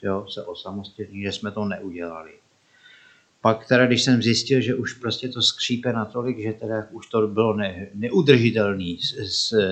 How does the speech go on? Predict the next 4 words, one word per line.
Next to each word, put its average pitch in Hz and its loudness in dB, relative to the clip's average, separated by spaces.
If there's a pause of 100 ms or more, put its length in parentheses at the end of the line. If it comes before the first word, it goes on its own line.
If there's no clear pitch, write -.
(680)
s - -8
členama 107 4
výboru 98 -4
Žižkova 107 -4